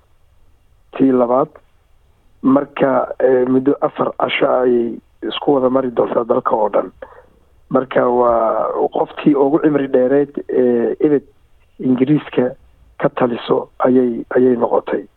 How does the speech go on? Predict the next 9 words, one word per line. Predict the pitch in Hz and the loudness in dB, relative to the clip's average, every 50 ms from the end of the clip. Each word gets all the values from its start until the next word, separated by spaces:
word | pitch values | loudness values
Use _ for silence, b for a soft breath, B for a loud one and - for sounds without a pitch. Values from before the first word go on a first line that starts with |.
| _ _ _ _ _ _ _ _ - | _ _ _ _ _ _ _ _ -2
Waxayna | - - 143 139 135 131 | 0 2 2 2 2 2
noqotay | 127 127 120 - 127 - 143 147 139 139 131 - _ - - _ _ _ _ _ _ _ - - | 0 0 0 -2 -4 -2 0 0 0 0 -2 -6 _ -20 -20 _ _ _ _ _ _ _ -4 -2
labadii | - 127 135 131 135 131 | 0 2 2 0 0 -4
kun | - - 147 135 120 | -4 0 0 0 0
iyo | - 117 120 117 | 0 0 -2 -2
shan | - - 143 131 117 | 0 -2 -2 0 0
iyo | 117 - | -2 -2
tobanka | - 131 127 123 - - - | -2 -2 -2 -2 0 0 0
ayay | 120 120 120 117 | 2 2 2 0